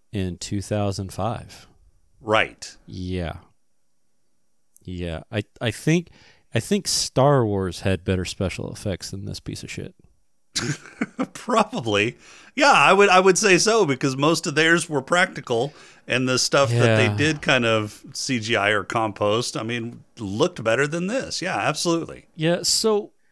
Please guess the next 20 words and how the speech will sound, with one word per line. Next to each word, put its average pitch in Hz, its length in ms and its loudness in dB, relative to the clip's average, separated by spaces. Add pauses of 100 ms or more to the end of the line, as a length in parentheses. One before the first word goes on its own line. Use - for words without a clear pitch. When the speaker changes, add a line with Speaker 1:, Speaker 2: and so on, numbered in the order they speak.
(140)
Speaker 1:
what 262 180 -10
do 285 60 -8
you 294 120 -4
think 220 320 -6
was 202 160 -6
in 180 240 -4
Robert's 165 460 -4
mind 107 500 -4
when 98 120 -8
he 95 80 -8
did 101 220 -6
this? 92 160 -6
'Cause, 110 260 -4
I - 80 -4
mean, 139 140 -4
as 151 420 -4
the 143 80 -4
pod 143 300 2
crawl 123 220 0
said, 92 400 -4